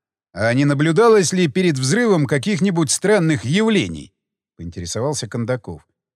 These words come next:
«Допустим, миражей или световых вспышек?» «Ничего определённого сказать не можем. Погода стояла дрянная, примерно как сейчас. Только что дождя не было.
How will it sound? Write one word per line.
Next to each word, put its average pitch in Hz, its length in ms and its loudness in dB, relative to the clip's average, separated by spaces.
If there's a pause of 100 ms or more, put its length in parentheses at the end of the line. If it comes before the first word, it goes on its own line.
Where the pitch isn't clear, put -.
(120)
«Допустим, 160 500 2
миражей 147 600 2
или 143 160 2
световых 135 540 0
вспышек?» - 640 -2 (520)
«Ничего 240 420 2
определённого 247 720 0
сказать 220 400 2
не 247 100 0
можем. 185 480 0 (640)
Погода 226 380 2
стояла 226 380 4
дрянная, 214 680 0
примерно 214 440 -2
как 226 180 0
сейчас. 208 500 0 (360)
Только 226 240 0
что 240 140 0
дождя 233 360 0
не 175 200 0
было. 104 280 -4